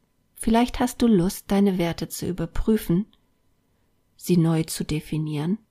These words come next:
oder, wenn du noch keine Werte hast, deine Werte zu bestimmen. Seitdem ich meine Werte festgelegt habe,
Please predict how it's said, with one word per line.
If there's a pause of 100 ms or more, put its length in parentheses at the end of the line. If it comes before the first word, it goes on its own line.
(400)
oder,
wenn
du
noch
keine
Werte
hast,
deine
Werte
zu
bestimmen. (1600)
Seitdem
ich
meine
Werte
festgelegt
habe,